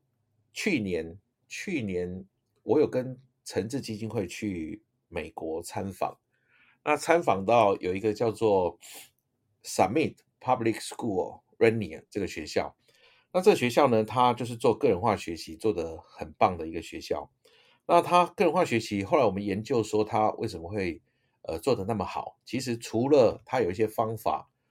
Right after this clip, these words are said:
或是它有一些做法之外，它还有一个平台的辅助。那这个平台是好像脸书这个祖克伯他的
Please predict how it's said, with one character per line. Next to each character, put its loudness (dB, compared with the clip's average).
或 0
是 -8
它 0
有 0
一 -8
些 -4
做 0
法 -6
之 -4
外， 2
它 -2
还 0
有 4
一 -4
个 0
平 -10
台 -8
的 -10
辅 -16
助。 -4
那 0
这 4
个 4
平 -2
台 2
是 -4
好 -10
像 -6
脸 -4
书 -6
这 -8
个 -2
祖 0
克 4
伯 -2
他 -2
的 -2